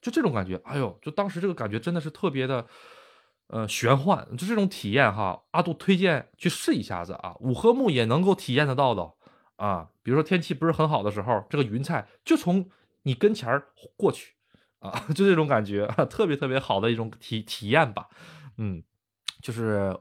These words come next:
我这辈子就没有体验过这种感觉，所以我特别觉得，嗯，值了啊。然后阿杜的，哎，看云彩没有了，我就开车继续往上走了啊，就这个感觉挺好的。看看这个，有个朋友提问啊，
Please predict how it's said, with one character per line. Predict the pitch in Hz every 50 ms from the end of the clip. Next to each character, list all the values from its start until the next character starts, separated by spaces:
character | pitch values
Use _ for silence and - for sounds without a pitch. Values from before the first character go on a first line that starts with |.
| _ _ _ _ -
我 | 101 104 101
这 | 123 185
辈 | 175 185 170
子 | 143 127
就 | 143
没 | 139 135
有 | 139 151
体 | - - 117
验 | 107 117 123
过 | 123 120
这 | 113 117
种 | 110 113
感 | 113 95 85
觉， | 82 92 90 90 92
所 | - 127
以 | 120
我 | 110 98 95 92
特 | 92 - - - 139
别 | 113 107 107
觉 | 107 - 98 92
得， | 98 95
嗯， | 85 98 98 90 82 _ _ _ _ _ _ _ _ _ _ _ _ _
值 | - - 113
了 | 120 135 127 - _ _ -
啊。 | - 92 92 87
然 | 92 104
后 | 117 135 127
阿 | - 139 143
杜 | 143 151 143
的， | 123 117 101 - - - - -
哎， | 101 117
看 | 117 - 143 131 113
云 | 107 110
彩 | - 135 127
没 | 113 113
有 | 120 107 92
了， | 92
我 | 90 90 87
就 | 92
开 | - - - 117
车 | - - 110
继 | 104 - 156
续 | 131 - 127
往 | 107 92 92
上 | 98 90
走 | - 82 82 -
了 | - - _ _ _ _ - - - - - -
啊， | - 95
就 | 123
这 | 165 - 339
个 | 269
感 | - 117 104
觉 | 95 101
挺 | - - 294
好 | - - 202 -
的。 | - 92 82 - _ _ _ - - _ _ _ _ _ _ _ _ _ _ _ _ _ _ _ _ _ _ _ _ _ _ _ _ _ _ -
看 | - - 139 123
看 | 113 123 113 110 110 110 107
这 | - 113 107 104
个， | 98 101 101 98 95 95 95 95 92 92 92 90 92 92 92 92 90 90 87 90 - _ _ _ -
有 | 110 113 104
个 | 117
朋 | - - 113
友 | 113 113
提 | - - 107 107
问 | 120 104
啊， | 87 90 87 85 - -